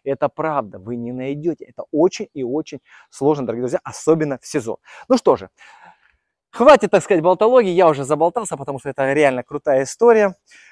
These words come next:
Начнем с подъездных путей, чтобы у вас было понимание. У нас, кстати, два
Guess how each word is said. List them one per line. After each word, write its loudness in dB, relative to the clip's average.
Начнем 2
с -12
подъездных 0
путей, -6
чтобы -6
у 2
вас 4
было 4
понимание. -2
У -2
нас, 4
кстати, 0
два 2